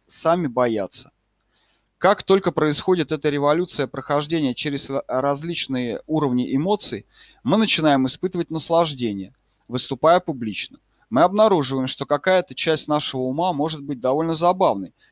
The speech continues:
когда представляется такой случай. В конце концов, произошла полная сдача, и чтение подготовленных речей было отброшено.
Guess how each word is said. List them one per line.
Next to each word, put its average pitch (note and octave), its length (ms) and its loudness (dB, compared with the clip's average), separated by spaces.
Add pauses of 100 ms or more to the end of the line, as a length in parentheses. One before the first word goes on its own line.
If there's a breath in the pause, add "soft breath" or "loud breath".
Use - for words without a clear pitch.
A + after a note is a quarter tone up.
когда A#2+ 300 2
представляется C#3 680 -2
такой C3 280 -6
случай. - 460 -10 (680 soft breath)
В - 60 -20
конце D3 340 4
концов, F3 440 2
произошла C#3 500 0
полная D3+ 400 2
сдача, A#2+ 480 -4 (300)
и B2 100 -6
чтение G3+ 460 0
подготовленных D3 720 0
речей D3 320 -2
было D#3 300 4
отброшено. B2+ 580 -4